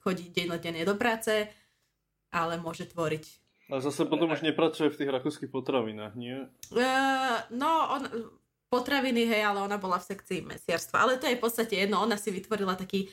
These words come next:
Speaker 1: taký, e, pekný narratív okolo svojej osoby,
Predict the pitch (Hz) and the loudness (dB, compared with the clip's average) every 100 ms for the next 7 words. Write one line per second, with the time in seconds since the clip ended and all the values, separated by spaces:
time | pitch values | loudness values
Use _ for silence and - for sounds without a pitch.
0 | - _ _ - 190 196 190 180 - 180 | -14 _ _ -4 -2 2 4 4 2 0
1 | 180 180 185 233 240 175 180 190 202 208 | 2 0 0 0 0 2 2 2 0 0
2 | 202 185 - 190 180 180 175 185 - 180 | -2 -4 -4 -2 0 0 0 -4 -4 -2
3 | - 180 - 196 202 220 | -2 -2 -2 0 0 0